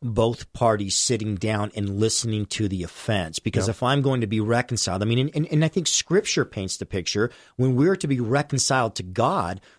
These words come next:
Speaker 1: we are actually to sit and reason with God. We're to listen to what the Lord has against us.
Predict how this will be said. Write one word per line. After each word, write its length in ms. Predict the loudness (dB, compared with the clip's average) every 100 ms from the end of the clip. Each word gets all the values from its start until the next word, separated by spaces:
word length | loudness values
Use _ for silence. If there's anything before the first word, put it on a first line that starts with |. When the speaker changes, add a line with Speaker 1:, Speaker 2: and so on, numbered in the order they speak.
| 0
Speaker 1:
we 160 | 4
are 140 | 4 2
actually 460 | -2 -4 -4 -4 -6
to 140 | -4
sit 420 | 0 0 2 0 -2
and 280 | -4 -2
reason 340 | 0 2 0 0
with 220 | -2 0
God. 280 | 0 0 0
We're 120 | 0
to 80 | 0
listen 520 | 2 2 2 0 -2
to 140 | -4 -2
what 280 | 0 0
the 80 | -2
Lord 340 | 0 2 0 0
has 300 | -4 -4 -4
against 560 | -4 -2 0 0 0
us. 260 | 0 -2